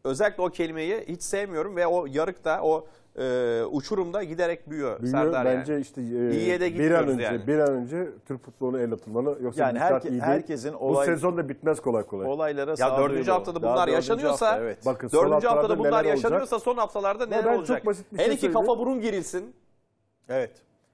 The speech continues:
Speaker 3: Zaten şimdi görüntü de öyle, e, gösteriyor. E, yani böyle hani at başı gidecek bir, e, mücadele varaca-, varmış gibi görünüyor. Yani burada şunu söylemek lazım. Herkesin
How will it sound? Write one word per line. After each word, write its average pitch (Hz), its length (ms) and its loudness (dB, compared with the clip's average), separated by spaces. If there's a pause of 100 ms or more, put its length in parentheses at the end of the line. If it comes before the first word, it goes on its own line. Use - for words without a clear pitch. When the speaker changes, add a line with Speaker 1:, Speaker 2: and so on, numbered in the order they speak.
Speaker 3:
Zaten 131 360 -4
şimdi 147 400 -10
görüntü 139 420 -4
de 147 100 0
öyle, 139 360 -2 (260)
e, 113 220 -6
gösteriyor. 104 760 -10 (220)
E, 107 40 -14
yani 104 460 -6
böyle 110 140 -2
hani 120 260 -2 (440)
at 131 220 -2
başı 127 200 -8
gidecek 123 460 -8
bir, 127 140 -2 (200)
e, 117 140 -4
mücadele 117 560 0 (100)
varaca-, 123 560 0
varmış 135 460 0
gibi 113 240 -10
görünüyor. 113 560 -2 (360)
Yani 185 200 0
burada 208 400 2 (100)
şunu 196 280 -4
söylemek 170 540 -2
lazım. 117 320 2
Herkesin 151 640 -2